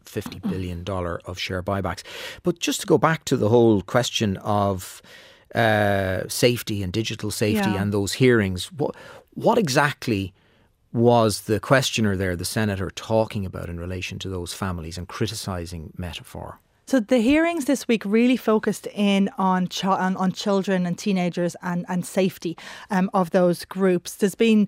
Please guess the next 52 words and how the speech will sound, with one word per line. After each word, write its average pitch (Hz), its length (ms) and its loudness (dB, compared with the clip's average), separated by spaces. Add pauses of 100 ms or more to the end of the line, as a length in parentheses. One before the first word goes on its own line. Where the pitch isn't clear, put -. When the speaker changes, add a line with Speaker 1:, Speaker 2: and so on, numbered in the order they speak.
(280)
Speaker 2:
sort 208 160 2
of 196 80 4
mounting 226 480 4
evidence 214 480 4
over 208 100 2
the 202 80 2
last 190 220 2
couple 202 200 0
of 190 80 0
years, 190 300 0
both 208 300 2
by 196 120 2
independent 196 520 4
researchers, 185 560 0
but 202 120 0
also 277 260 4
actually 220 280 0
coming 196 240 2
out 190 80 4
of 185 60 0
the 180 60 -4
platforms 190 580 0
themselves 185 640 2
in 196 200 0
some 185 200 0
leaked 180 220 -2
documents, 185 580 -2 (420)
that 214 160 2
there's, 214 380 2
um, 202 240 2
really 247 180 2
kind 240 160 2
of - 80 -8
two 214 180 2
categories 202 640 2
of 202 120 0
harms 208 540 2
to, 208 340 2
to, 202 160 0
to 214 120 0
young 208 220 4
people 220 240 2
that, 202 220 0
that, 202 240 0
that, 196 220 2
uh, 190 120 0
that 190 160 0
are 190 160 4
emerging 196 360 2
in 196 40 0
the 190 80 -2
platforms. 208 640 0